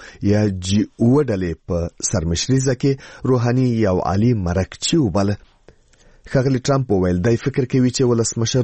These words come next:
روحاني غواړي له ده سره خبرې وکړي او ورسره وګوري. د دې راپور جزئیات له فریبا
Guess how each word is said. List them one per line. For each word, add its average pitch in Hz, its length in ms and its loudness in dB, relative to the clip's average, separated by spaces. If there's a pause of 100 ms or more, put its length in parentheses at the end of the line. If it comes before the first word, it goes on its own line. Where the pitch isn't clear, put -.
روحاني 110 380 2
غواړي 131 320 2
له 82 60 -2 (100)
ده 104 140 -4
سره 135 200 0 (380)
خبرې 135 260 2
وکړي 131 360 0 (340)
او 92 160 2
ورسره 120 340 0
وګوري. 104 360 0 (720)
د - 20 2
دې 120 160 2 (100)
راپور 131 360 -2
جزئیات 139 440 -2 (400)
له 135 160 2
فریبا 90 340 0